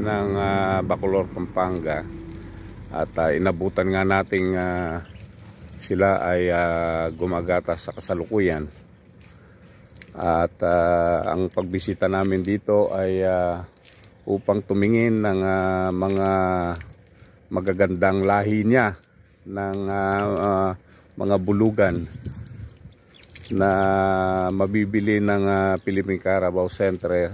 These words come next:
Center sa Central Luzon State University upang ipamahagi rin sa mga nagnanais sa umakap sa pagpapahiram ng bulugan. Ah,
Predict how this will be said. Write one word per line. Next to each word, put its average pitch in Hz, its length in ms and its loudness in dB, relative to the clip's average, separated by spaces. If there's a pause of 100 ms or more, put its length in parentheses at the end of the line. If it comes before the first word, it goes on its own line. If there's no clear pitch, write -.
(120)
Center 104 400 2
sa 92 160 -6
Central 92 400 -2
Luzon 87 240 -4
State 85 320 -8
University 87 720 -2 (640)
upang 143 480 2
ipamahagi 123 720 2
rin 113 320 2
sa 101 160 -2
mga 101 400 0
nagnanais 95 800 -2
sa 90 480 0
umakap 95 560 0
sa 85 160 -2
pagpapahiram 90 720 -2
ng 90 240 -2
bulugan. 80 560 -2 (960)
Ah, 85 880 -2